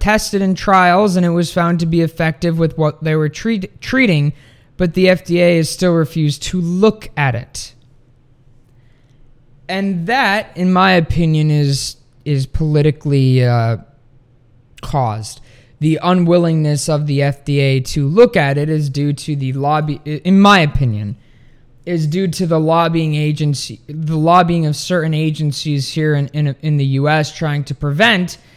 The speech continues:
any stem cell medication, stem cell therapy research or treatment from being approved. And to me, that's sad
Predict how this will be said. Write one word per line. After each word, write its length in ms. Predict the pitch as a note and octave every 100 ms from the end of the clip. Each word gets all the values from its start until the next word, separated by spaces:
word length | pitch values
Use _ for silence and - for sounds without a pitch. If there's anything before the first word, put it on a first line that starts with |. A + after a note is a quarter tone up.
| - -
any 240 | E3+ F3
stem 380 | F3 - E3 D#3+
cell 460 | D3+ E3+ D#3 D3+ D3
medication, 760 | D3+ C#3+ - E3 E3 - D#3+ D3+
stem 300 | - D3 C#3
cell 220 | - C3+
therapy 640 | - E3+ F3+ E3 D#3+ D#3 C#3
research 720 | E3+ A#3+ - A3 G#3+ G#3+ -
or 200 | F3+ E3+
treatment 680 | D#3+ - A3 - D#3 D3 - - _
from 220 | - E3 D#3
being 220 | E3 D3
approved. 640 | D3 - A3 C#3 A2 - - _ _ _ _ _ _ _ -
And 160 | F3+ F#3
to 120 | -
me, 160 | G#3+ A3+
that's 260 | G3+ F3+
sad 600 | - - C#3+ G#2 - -